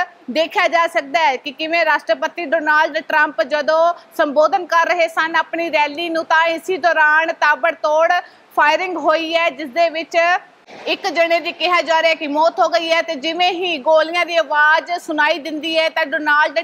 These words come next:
ਟਰੰਪ ਦੇ ਕੰਨ ਨੂੰ ਛੂੰਹਦੀ ਹੋਈ ਗੋਲੀ ਜਿਹੜੀ ਹੈ, ਪਿੱਛੇ ਖੜੇ ਸ਼ਖਸ ਨੂੰ ਜਾ ਵੱਜਦੀ ਹੈ, ਜਿਸ ਦੇ ਵਿੱਚ ਉਸਦੀ ਮੌਤ ਹੋ ਗਈ ਹੈ ਤੇ ਡੋਨਾਲਡ ਟਰੰਪ ਦੇ ਵੱਲੋਂ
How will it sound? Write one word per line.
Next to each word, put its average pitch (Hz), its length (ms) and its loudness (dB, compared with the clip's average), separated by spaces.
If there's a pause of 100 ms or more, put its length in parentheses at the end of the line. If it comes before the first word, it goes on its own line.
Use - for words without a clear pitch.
(100)
ਟਰੰਪ 311 360 0
ਦੇ 330 280 2 (360)
ਕੰਨ 349 360 2
ਨੂੰ 349 200 0
ਛੂੰਹਦੀ 330 420 -2
ਹੋਈ 320 240 0
ਗੋਲੀ 311 460 0
ਜਿਹੜੀ 311 360 -2
ਹੈ, 311 200 0 (300)
ਪਿੱਛੇ 381 320 -2
ਖੜੇ 339 300 0
ਸ਼ਖਸ 330 360 -4
ਨੂੰ 330 220 -4
ਜਾ 285 260 2
ਵੱਜਦੀ 330 480 -4
ਹੈ, 339 80 0
ਜਿਸ 269 160 -12
ਦੇ 311 180 0
ਵਿੱਚ 311 240 -8
ਉਸਦੀ 311 240 -4
ਮੌਤ 294 360 0
ਹੋ 320 80 2
ਗਈ 320 240 -4
ਹੈ 330 120 2
ਤੇ 330 340 2 (320)
ਡੋਨਾਲਡ 320 760 2
ਟਰੰਪ 320 320 0
ਦੇ 349 140 -2
ਵੱਲੋਂ 311 300 0